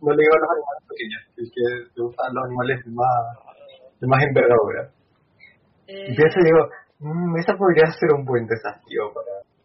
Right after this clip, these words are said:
Speaker 1: para él". <laughs>
Speaker 2: Trifón.
Speaker 1: Eso mismo.
Speaker 2: Sí.
Speaker 1: Así como totalmente, totalmente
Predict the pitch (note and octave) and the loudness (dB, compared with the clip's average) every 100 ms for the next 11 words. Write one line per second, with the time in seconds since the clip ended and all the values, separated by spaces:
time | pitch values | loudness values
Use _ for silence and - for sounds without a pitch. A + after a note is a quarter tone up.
0 | _ - A2 A2 A2 A2+ - _ _ _ | _ -4 2 2 2 -2 -8 _ _ _
1 | _ - - A3+ A#3 A#3 B3+ A#3+ F#3+ A#3 | _ -2 -2 -10 -10 -12 -10 -10 -12 -16
2 | A#3 - _ _ _ _ _ _ _ _ | -16 -20 _ _ _ _ _ _ _ _
3 | _ _ _ _ _ _ _ _ - B2 | _ _ _ _ _ _ _ _ -8 0
4 | - - - - A#2 G#2+ G2+ - - _ | 0 4 2 2 -4 -6 -8 -10 -10 _
5 | _ _ _ _ _ _ - - _ _ | _ _ _ _ _ _ -18 -18 _ _
6 | _ _ _ - - - _ _ _ _ | _ _ _ -20 -20 -20 _ _ _ _
7 | _ _ _ - - - B2+ B2+ B2+ A#2+ | _ _ _ -20 -16 -10 -6 -2 0 4
8 | C3+ D#3+ E3+ D#3+ F#3+ G#3 G#3+ | 4 4 6 6 6 4 2